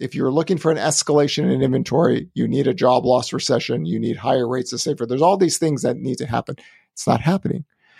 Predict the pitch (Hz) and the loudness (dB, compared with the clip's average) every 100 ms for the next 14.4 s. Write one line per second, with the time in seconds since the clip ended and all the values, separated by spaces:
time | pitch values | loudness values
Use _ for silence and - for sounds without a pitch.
0 | - _ - 110 107 107 180 - _ 123 | -20 _ -2 2 2 2 0 -4 _ 0
1 | 117 117 113 - - 165 120 - 135 143 | 0 0 -4 -10 -12 0 0 2 4 4
2 | 127 127 - 165 190 - 110 107 - _ | 0 -2 2 0 2 0 0 0 -4 _
3 | _ _ _ - 127 135 156 180 190 - | _ _ _ -2 2 4 4 4 0 0
4 | 170 165 151 139 - 139 160 - 156 120 | 2 2 0 -4 -2 0 0 0 2 2
5 | 127 - - 214 185 _ _ _ _ _ | 0 -6 -10 -10 -10 _ _ _ _ _
6 | _ - 180 - - 190 220 135 156 220 | _ -6 -2 0 2 4 4 2 2 0
7 | - 175 202 190 156 190 208 - - 247 | 0 2 2 4 2 4 4 2 2 2
8 | 254 269 190 - _ - 165 180 - 277 | 4 4 2 -4 _ 2 2 2 4 2
9 | 214 180 - - - 123 139 185 - 127 | 4 0 0 -6 -4 0 0 0 -2 -4
10 | 127 139 156 185 175 - - - 139 127 | -2 -2 0 0 0 -4 -6 0 0 0
11 | - - _ - 247 262 247 226 196 156 | -6 -20 _ 2 2 4 2 4 2 2
12 | 160 170 175 - 160 - 151 135 - 139 | 2 0 -6 -2 -2 -2 -2 -2 -2 0
13 | 135 131 127 139 143 131 139 127 113 180 | 2 4 2 2 0 0 -2 0 0 2
14 | 175 123 127 123 | 4 4 0 -6